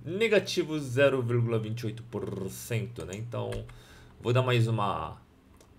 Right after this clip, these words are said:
atualizada. Então ele tá com menos vinte e três reais, é isso.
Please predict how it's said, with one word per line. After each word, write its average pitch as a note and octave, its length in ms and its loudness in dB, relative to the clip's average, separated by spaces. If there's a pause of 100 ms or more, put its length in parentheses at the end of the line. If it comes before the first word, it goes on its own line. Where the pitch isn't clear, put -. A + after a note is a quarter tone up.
atualizada. G#2+ 760 -2 (2250)
Então G3+ 320 4
ele B2 140 4
tá - 180 2
com G3+ 540 0 (260)
menos E3 460 0
vinte C3+ 280 0
e - 40 -8
três G3+ 260 2
reais, B2 540 2
é A2+ 140 2
isso. A#2+ 360 0